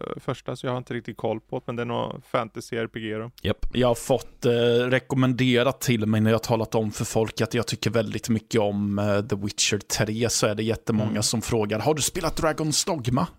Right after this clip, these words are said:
Speaker 3: Nej, det har jag inte.
Speaker 1: <laughs> Okej.
Speaker 3: Ja. Så, så jag vet att det är
Speaker 1: Mm.
Speaker 3: många som tycker om det, men jag har själv inte riktigt, eh,
Speaker 1: Ja, för jag trodde
Speaker 3: orkat.
Speaker 1: länge det var typ Soul-spel,
Speaker 3: Ja,
Speaker 1: trodde
Speaker 3: nej,
Speaker 1: jag.
Speaker 3: det har jag haft uppfattningen om att det inte är.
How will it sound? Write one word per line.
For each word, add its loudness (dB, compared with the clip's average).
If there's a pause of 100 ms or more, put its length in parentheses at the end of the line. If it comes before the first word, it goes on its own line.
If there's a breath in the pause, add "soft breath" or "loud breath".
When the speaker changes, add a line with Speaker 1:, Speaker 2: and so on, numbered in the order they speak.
Speaker 3:
Nej, -2
det -2
har 2
jag 2
inte. -2 (160)
Speaker 1:
<laughs> -8 (120)
Okej. -4
Speaker 3:
Ja. 0 (1160 loud breath)
Så, 0
så 4
jag 4
vet 2
att 2
det 2
är 4
Speaker 1:
Mm. 4
Speaker 3:
många 2
som -2
tycker 0
om 0
det, 2
men 0
jag 4
har 2
själv 0
inte -2
riktigt, -6
eh, 2 (420)
Speaker 1:
Ja, 2
för -4
jag 0
trodde 2
Speaker 3:
orkat. -4 (120)
Speaker 1:
länge 0
det -4
var 0
typ -6 (100)
Soul-spel, -6 (100)
Speaker 3:
Ja, 2
Speaker 1:
trodde 2
Speaker 3:
nej, 0
Speaker 1:
jag. -6
Speaker 3:
det 2
har 0
jag 2
haft -4
uppfattningen -2
om -2
att -4
det 0
inte -2
är. -2